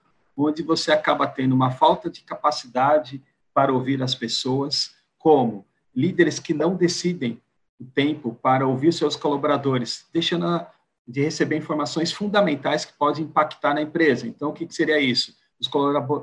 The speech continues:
colaboradores param de contribuir com ideias para melhoria. Falta de feedback, né? Ouvir o primeiro passo para a comunicação, de quali-, para uma comunicação de qualidade.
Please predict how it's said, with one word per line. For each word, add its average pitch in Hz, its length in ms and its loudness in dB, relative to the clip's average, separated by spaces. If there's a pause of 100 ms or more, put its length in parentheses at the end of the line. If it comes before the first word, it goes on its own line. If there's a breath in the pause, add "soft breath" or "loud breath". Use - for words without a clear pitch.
colaboradores 147 760 0
param 165 360 4
de 170 120 0
contribuir 170 600 -6
com 170 120 0
ideias 139 480 2
para 147 220 -4
melhoria. 135 560 0 (460)
Falta 190 280 4
de 175 140 -2
feedback, 160 720 2 (420)
né? 135 220 2
Ouvir 156 340 2
o 196 60 0
primeiro 165 380 0
passo 143 600 0
para 147 200 -2
a - 20 -18
comunicação, 151 840 -2 (340)
de - 80 -20
quali-, 143 320 0
para 139 260 -4
uma 156 120 -6
comunicação 165 500 -6
de - 100 -14
qualidade. 190 680 2